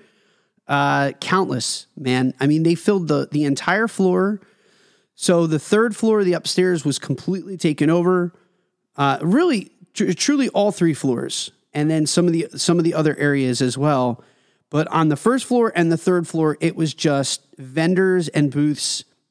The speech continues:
and expo as far as the eye could see.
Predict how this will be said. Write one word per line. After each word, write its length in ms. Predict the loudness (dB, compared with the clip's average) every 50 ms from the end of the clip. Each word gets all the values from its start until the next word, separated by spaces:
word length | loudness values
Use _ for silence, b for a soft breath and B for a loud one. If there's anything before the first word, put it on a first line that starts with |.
| _ _ _ _ _ _ _
and 160 | -6 -6 -4 -4
expo 680 | -4 -6 -6 -4 -2 0 0 2 2 0 0 -2 -4 -8 _ _ -8
as 160 | -6 -6 -6
far 320 | -4 -2 0 0 0 0 0
as 120 | -2 -2
the 140 | -4 -4 -2
eye 220 | -2 -2 -2 -2
could 220 | -2 -4 -4 -4 -4
see. 400 | -2 0 0 0 0 0 -2